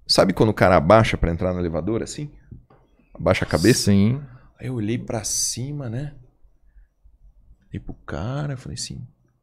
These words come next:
Speaker 1: "Caralho, você é grande, hein, meu?" O cara olhou pra mim assim e falou, "É. É. Às vezes eu fico dois meses sem encontrar uma pessoa maior do que eu."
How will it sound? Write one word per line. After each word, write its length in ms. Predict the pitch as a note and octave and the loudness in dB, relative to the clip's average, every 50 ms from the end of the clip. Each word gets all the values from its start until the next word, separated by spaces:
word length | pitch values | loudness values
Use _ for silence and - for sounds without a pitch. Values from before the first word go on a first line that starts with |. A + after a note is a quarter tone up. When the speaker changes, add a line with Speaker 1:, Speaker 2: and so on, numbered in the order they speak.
| _ _ - - _ - - - - - - - - | _ _ -20 -20 _ -18 -18 -18 -18 -20 -20 -16 -12
Speaker 1:
"Caralho, 480 | - F#2 F#2 F#2 F#2+ G2+ A2+ C3 C3+ | -8 -6 -4 -4 -2 -2 -2 -2 -2
você 160 | - - - | -4 -4 -6
é 20 | C3+ | -6
grande, 320 | C3 - - D3 E3 E3 F3 | -4 -2 -2 0 0 -2 -2
hein, 60 | F3 | -2
meu?" 200 | E3 B2 G#2+ - - - - - - - - - - - - - - - - - - - - - - - - - - - - - - | -2 -4 -4 -8 -12 -20 -20 -20 -20 -20 -20 -20 -18 -16 -14 -12 -10 -12 -12 -14 -16 -20 -20 -20 -20 -20 -20 -20 -20 -20 -20 -20 -8
O 20 | - - | -2 2
cara 140 | F#2+ G#2 | 4 6
olhou 160 | A2 A2 A#2 A#2 | 6 8 8 10
pra 180 | - A2 G#2 | 10 10 10
mim 240 | G#2 G#2 A2+ B2+ C3 | 8 6 6 6 4
assim 560 | A#2+ A2+ - - - C#3+ D3+ D3+ D3+ D3 C#3 | 4 2 2 2 2 4 6 6 6 6 6
e 40 | C3+ | 4
falou, 240 | - - C3+ C#3+ D3+ | 2 2 4 4 6
"É. 360 | E3+ F#3 G3+ A3 G3+ D#3 A2+ - - - - - - - _ _ _ _ _ _ - - _ _ _ _ _ - - - - _ _ _ _ _ _ _ - | 6 8 8 8 6 6 4 2 -4 -16 -20 -20 -20 -20 _ _ _ _ _ _ -20 -20 _ _ _ _ _ -20 -20 -20 -20 _ _ _ _ _ _ _ 0
É. 680 | G#2+ A#2 A#2 A2+ G#2+ G2 G2 F2+ E2 D#2+ D#2 C2 - - - _ _ _ _ _ _ _ _ _ _ | 2 4 4 4 4 2 2 2 0 0 -2 -4 -6 -8 -12 _ _ _ _ _ _ _ _ _ _
Às 220 | - G#2+ G2+ G#2 B2 | 2 2 4 4 4
vezes 160 | C#3 D#3 E3 | 4 6 6
eu 80 | E3+ | 6
fico 260 | E3 - - - - C3 | 6 4 0 -2 0 4
dois 300 | C3 E3+ A3+ B3 E3 B2 | 6 6 8 8 6 6
meses 260 | A#2 A#2+ B2 A2+ G#2 | 4 2 2 2 2
sem 140 | - - F2+ | 0 0 -2
encontrar 320 | F2+ - F#2+ F2+ F2+ F2 | -2 -2 -4 -2 -2 -2
uma 100 | E2+ F2 | -2 -2
pessoa 340 | E2 - D2+ - - E2+ E2 E2 D2+ C#2+ - - | -2 -2 -4 -4 -4 -4 -4 -4 -4 -6 -8 -4
maior 240 | F2+ F#2 E2+ D#2+ D#2 | -2 0 0 0 0
do 80 | D#2 | -2
que 140 | D2+ - - | -4 -6 -6
eu." 100 | C2+ B1+ | -8 -8